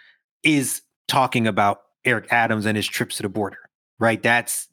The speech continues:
because it, it supports a narrative that they want to promote,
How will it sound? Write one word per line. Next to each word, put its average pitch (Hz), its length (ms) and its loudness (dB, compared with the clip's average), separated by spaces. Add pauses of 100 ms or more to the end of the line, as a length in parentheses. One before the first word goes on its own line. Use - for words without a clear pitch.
because 123 380 -2
it, 113 140 -4
it 117 140 -2
supports - 880 -2 (540)
a 123 100 2
narrative 117 920 0 (320)
that - 260 -2
they 147 300 2
want 104 440 -6
to 95 300 -8 (120)
promote, 92 360 -6